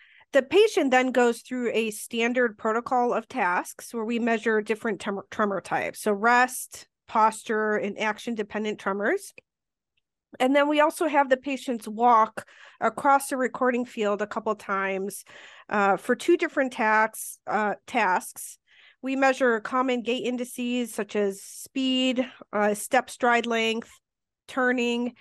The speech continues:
in addition to three D joint kinematics. And what I mean by that is we also have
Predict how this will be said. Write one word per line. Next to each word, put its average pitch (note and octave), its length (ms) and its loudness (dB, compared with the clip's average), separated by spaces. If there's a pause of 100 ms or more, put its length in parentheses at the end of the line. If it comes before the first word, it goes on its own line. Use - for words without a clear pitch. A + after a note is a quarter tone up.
(260)
in C4 160 0
addition D4 480 0
to B3 220 -6
three B3+ 260 -4
D A#3+ 180 0
joint A3 360 -2
kinematics. G3 680 -4
And A3+ 80 -4
what A#3+ 140 0
I A#3+ 100 4
mean C#4 260 0
by A3+ 200 2
that G#3 360 2
is G3 160 -4
we A#3+ 140 -4
also A#3+ 320 0
have G3+ 440 -2